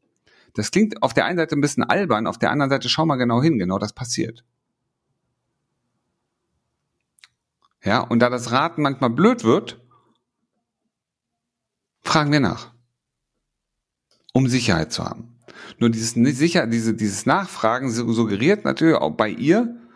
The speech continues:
das ist ein Typ, der kann ja noch nicht mal eigenständig entscheiden.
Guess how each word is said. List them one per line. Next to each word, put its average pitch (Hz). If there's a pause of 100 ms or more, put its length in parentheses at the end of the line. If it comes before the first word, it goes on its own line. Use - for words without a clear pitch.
(420)
das 117
ist 165
ein 117
Typ, 185
der 101
kann 151
ja 143
noch 135
nicht 151
mal 117
eigenständig 127
entscheiden. -